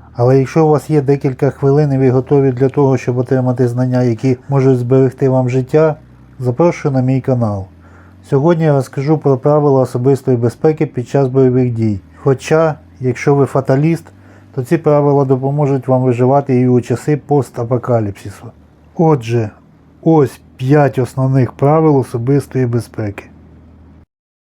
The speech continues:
На маршрутах пересування бажано знати, де знаходяться місця для укриття. В місцях дислокації дізнайтесь, де знаходяться відкриті підвали, бомбосховища,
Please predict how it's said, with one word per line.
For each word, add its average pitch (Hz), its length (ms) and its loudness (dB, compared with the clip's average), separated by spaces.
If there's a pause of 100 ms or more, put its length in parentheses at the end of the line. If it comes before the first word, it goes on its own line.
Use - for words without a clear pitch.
(2250)
На 135 140 2
маршрутах 135 560 2
пересування 139 760 2
бажано 131 440 2
знати, 143 360 0
де 123 180 2
знаходяться 131 580 0
місця 120 380 0
для 120 140 2
укриття. 113 600 0
В - 20 -4
місцях 135 400 2
дислокації 135 760 0
дізнайтесь, 123 580 2
де 127 200 2
знаходяться 135 680 2
відкриті 123 500 0
підвали, 127 500 2
бомбосховища, 120 1080 0